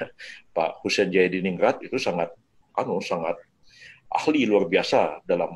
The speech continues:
eh, kajian-kajian Islam, ya, walaupun politiknya itu agak, agak, agak sedikit pro Belanda lah, <laughs> Pak Hussein Jayadiningrat itu.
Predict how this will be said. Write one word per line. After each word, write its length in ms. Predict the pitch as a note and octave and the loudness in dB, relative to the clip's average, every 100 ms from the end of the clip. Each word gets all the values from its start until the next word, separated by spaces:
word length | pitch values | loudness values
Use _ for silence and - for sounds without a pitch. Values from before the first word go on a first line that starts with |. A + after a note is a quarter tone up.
| - | -8
eh, 720 | F2+ E2+ F2 E2+ - B1 - - - - | -4 -4 -4 -8 -10 -8 -8 -10 -16 -4
kajian-kajian 720 | G2+ G2 F#2 F2+ E2+ F#2 E2+ - | -2 0 0 0 -4 -2 -4 -6
Islam, 400 | - F2+ A#2+ A2 | -4 -2 -4 -8
ya, 80 | E2 | -6
walaupun 480 | - E2 G#2+ G#2 A2 _ - - _ - | -6 -4 -6 -6 -12 _ -20 -20 _ -4
politiknya 640 | F#2 F#2+ - F2 F2 D#2+ | -2 -2 -6 -8 -6 -2
itu 80 | A2+ | 0
agak, 220 | F2 D#2+ - - - - | 2 0 -4 -12 -18 -6
agak, 240 | F2 G#1+ | -4 -2
agak 220 | C#2+ - - | -4 -4 -8
sedikit 400 | F2+ F2+ G2 - | -8 -8 -10 -8
pro 160 | F2 E2 | -4 0
Belanda 300 | F2 G#2 G#2+ | 0 0 2
lah, 220 | - - | 2 0
<laughs> 340 | - - - - | -4 -6 -8 -6
Pak 120 | - - - - - | -8 -8 -18 -18 -12
Hussein 240 | - E2+ E2+ | -2 0 0
Jayadiningrat 540 | E2+ F2 E2 D#2 D#2 | -6 -6 -4 -2 -2
itu. 160 | F2 - | -6 -12